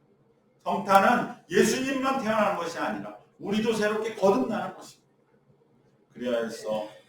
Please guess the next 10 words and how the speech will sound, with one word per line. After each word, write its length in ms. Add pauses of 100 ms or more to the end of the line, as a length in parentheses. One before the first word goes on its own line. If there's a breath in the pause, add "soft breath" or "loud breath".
우린 220
더욱더 400
예수님께 560
가까이 500
동행하고, 480 (920)
우리 200
안에 300
모든 420
교만과 960
무지를 960